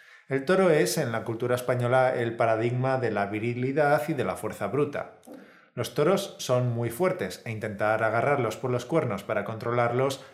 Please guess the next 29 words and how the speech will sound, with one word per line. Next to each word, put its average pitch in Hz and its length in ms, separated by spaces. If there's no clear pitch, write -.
es 143 180
una 165 200
tarea 123 280
bastante 139 520
arriesgada 113 640
y 123 40
difícil. 101 600
La 135 140
expresión 151 540
coger 170 260
el 147 140
toro 135 240
por 123 140
los 120 160
cuernos 139 420
está 127 240
definida 120 560
por 135 120
el 120 120
diccionario 117 580
de 143 120
la 113 120
Real 107 220
Academia 120 400
Española 135 480
de 143 80
la 135 120
siguiente 107 360
manera: 104 540